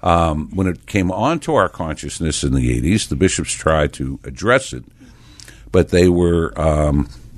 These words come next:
rather ignorant and, and naive. They didn't know the extent of this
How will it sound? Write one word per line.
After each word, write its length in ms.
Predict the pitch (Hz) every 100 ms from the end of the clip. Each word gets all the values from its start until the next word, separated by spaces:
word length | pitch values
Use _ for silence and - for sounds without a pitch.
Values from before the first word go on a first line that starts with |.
| - - - - - - - - - -
rather 340 | 147 143 113
ignorant 540 | 113 113 107 101 - -
and, 320 | - 90 85 76
and 200 | 85 82
naive. 520 | 82 104 143 90 -
They 180 | 85 87
didn't 280 | 87 90
know 180 | 87 87
the 120 | 85 90
extent 440 | - - 143 139
of 80 | 64
this 340 | 64 - -